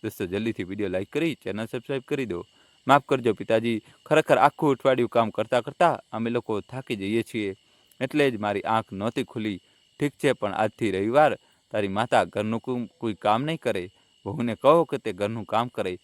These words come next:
આ બધી વાતો તેમની વહુ દીપિકા તેના રૂમના દરવાજા પાસે ઊભી રહીને સાંભળી રહી હતી. જેવો વિકાસ અંદર આવ્યો કે દીપિકા તેના પર ગુસ્સે થઈ ગઈ.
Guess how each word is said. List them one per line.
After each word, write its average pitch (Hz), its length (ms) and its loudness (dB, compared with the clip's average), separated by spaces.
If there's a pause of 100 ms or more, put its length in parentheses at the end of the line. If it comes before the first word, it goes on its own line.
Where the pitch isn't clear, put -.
(280)
આ 101 80 0
બધી 101 200 0
વાતો 104 380 0
તેમની 104 300 -6
વહુ 98 200 -6
દીપિકા 104 540 -2 (140)
તેના 101 220 -4
રૂમના 107 320 -4
દરવાજા 110 440 2
પાસે 104 260 -4
ઊભી 95 220 -4
રહીને 143 300 -6 (360)
સાંભળી 139 280 2
રહી 98 200 -2
હતી. 90 260 -10 (280)
જેવો 107 140 0
વિકાસ 113 440 2
અંદર 104 240 -4
આવ્યો 110 340 -2 (280)
કે - 80 -8
દીપિકા 113 380 -2
તેના 117 260 -4
પર 110 160 -8
ગુસ્સે 98 300 -10
થઈ 160 160 -10
ગઈ. 104 240 -8